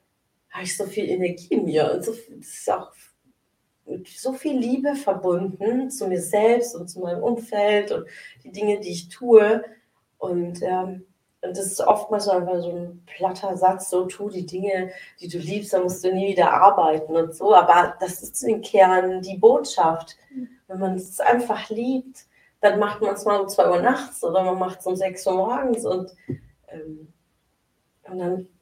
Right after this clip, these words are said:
Speaker 1: ist die Energie einfach da. Ja.
Speaker 2: Ja, sehr schön.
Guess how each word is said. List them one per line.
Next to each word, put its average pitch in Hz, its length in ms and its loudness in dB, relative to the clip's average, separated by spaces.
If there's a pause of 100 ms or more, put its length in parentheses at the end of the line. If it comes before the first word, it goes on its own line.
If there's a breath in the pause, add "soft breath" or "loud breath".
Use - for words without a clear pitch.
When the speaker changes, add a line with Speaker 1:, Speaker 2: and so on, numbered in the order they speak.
(240)
Speaker 1:
ist - 200 2
die 226 80 2
Energie 185 380 -2
einfach - 400 -8
da. - 360 -4 (460)
Ja. 190 180 -18 (580)
Speaker 2:
Ja, 226 240 -6 (280)
sehr 220 300 -4
schön. 226 320 -4